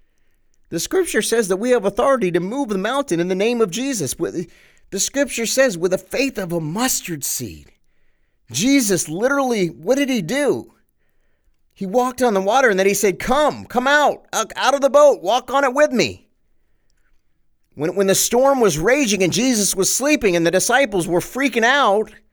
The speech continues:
kinda sounds like our current situation a little bit. Jesus was, you know, he woke up, was like, "What's the problem? What's going on?" "Well, Jesus, look at what's happening." He says, "Do you, do I not have the power to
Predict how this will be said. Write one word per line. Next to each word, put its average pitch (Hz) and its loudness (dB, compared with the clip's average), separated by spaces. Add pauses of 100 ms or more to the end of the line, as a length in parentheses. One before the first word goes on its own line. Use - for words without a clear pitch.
(440)
kinda 135 -8
sounds 139 -4
like 120 -6 (400)
our 117 -8
current - -6
situation 139 -4
a 120 -4
little 104 -6
bit. 185 -4 (1300)
Jesus 220 -4
was, 180 -4 (160)
you 165 -4
know, 214 0
he 175 2
woke 202 0
up, 262 2
was 185 -2
like, 143 -8
"What's 233 -2
the 233 -8
problem? 254 0
What's - -8
going 247 0
on?" 254 0
"Well, 170 -2
Jesus, 240 -4
look 208 -2
at 202 -4
what's 208 -8
happening." 247 0
He 151 -4
says, 175 -6
"Do 143 -12
you, 190 -12 (260)
do 87 -16
I 104 -12
not 127 -6
have 160 -4
the 180 -8
power 269 2
to - -10